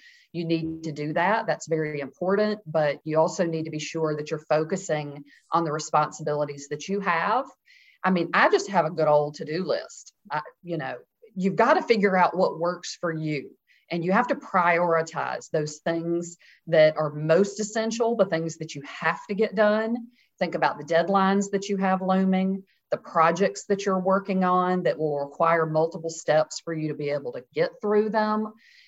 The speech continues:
And you just constantly have to prioritize, 'cause we also know that with a to-do list that you're not gonna get everything done on that to-do list in a given day.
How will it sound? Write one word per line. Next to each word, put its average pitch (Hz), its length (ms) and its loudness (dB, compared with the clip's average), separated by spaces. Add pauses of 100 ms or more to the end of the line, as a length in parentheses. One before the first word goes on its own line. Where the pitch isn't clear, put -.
(220)
And 180 160 0
you 180 120 -2
just 170 300 -8
constantly 202 640 0
have 190 200 0
to 190 80 0
prioritize, 190 760 2
'cause 170 160 -6
we 170 120 0
also 285 360 6
know 190 300 4
that 165 140 2
with 180 160 2
a 156 40 4
to-do 208 420 0
list 156 380 2
that 185 140 -8
you're 202 100 0
not 339 240 0
gonna 254 140 0
get 196 160 6
everything 185 480 2
done 160 320 4
on 143 140 -8
that 147 180 -4
to-do 170 320 -4
list 151 300 0
in 165 100 2
a 156 40 -4
given 151 340 0
day. - 400 -2